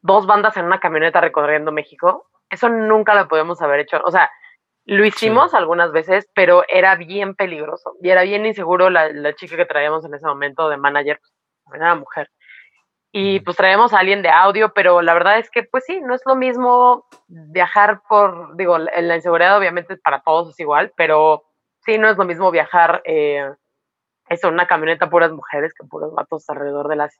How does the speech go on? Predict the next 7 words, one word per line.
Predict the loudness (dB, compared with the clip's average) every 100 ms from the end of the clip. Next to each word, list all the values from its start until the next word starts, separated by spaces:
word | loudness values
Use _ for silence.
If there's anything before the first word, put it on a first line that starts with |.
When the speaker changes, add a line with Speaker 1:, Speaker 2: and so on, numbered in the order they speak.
| _
Speaker 1:
del, | -16 -16 -18 _
del, | -20 -20 _ _ _ _ _
entonces, | -14 -8 -6 -6 -8 -12
pues, | -10
quieras | -2 0 2
o | 2
no, | 2 0